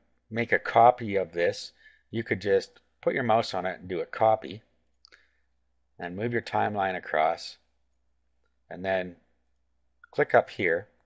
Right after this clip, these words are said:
to put a marker there, and then right click down here and just click paste.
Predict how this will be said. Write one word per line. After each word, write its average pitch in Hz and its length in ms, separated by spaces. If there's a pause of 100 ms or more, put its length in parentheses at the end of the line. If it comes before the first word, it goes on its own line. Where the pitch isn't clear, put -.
(300)
to - 80
put 113 180
a 117 40
marker 101 400
there, 85 300 (1400)
and 92 180
then 98 320 (1080)
right 139 220
click - 260
down 110 280
here 90 320 (1500)
and 90 120
just - 240
click - 260
paste. - 540